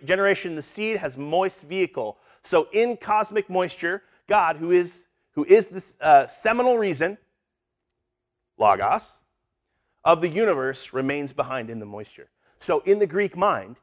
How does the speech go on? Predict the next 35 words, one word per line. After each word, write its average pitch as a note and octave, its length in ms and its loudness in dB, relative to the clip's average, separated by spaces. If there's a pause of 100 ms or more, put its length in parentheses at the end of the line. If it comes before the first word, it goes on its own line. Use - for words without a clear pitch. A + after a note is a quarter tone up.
(120)
the C3 100 -2
Greek C3 260 -4
philosophers E3+ 680 -4
from G#2+ 180 -20
fifty D3 280 -16
years D3 280 -6
earlier G#2 440 -6 (220)
were C3 100 2
saying, D3+ 680 0 (240)
before F#3+ 280 2
Jesus G3 300 -4
even F#3+ 140 -4
shows E3+ 320 -2
up, - 220 0 (320)
they're D3 120 2
saying D#3+ 380 0
these A#2+ 200 -10
things. - 280 -12
They're C#3 120 2
saying C#3 380 -2 (640)
the C#3+ 120 2
word, C3+ 580 0 (800)
or B2+ 240 2
word, A#2+ 500 0
logos, B2 760 -2 (220)
the G#2+ 80 -6
word C3 220 2
that C3+ 100 -2
we C3+ 100 -10
see F#3+ 240 -10
there A2+ 200 -4
in A2 80 -8
the G#2+ 80 -12
text, - 400 -6 (720)
is C#3+ 520 -2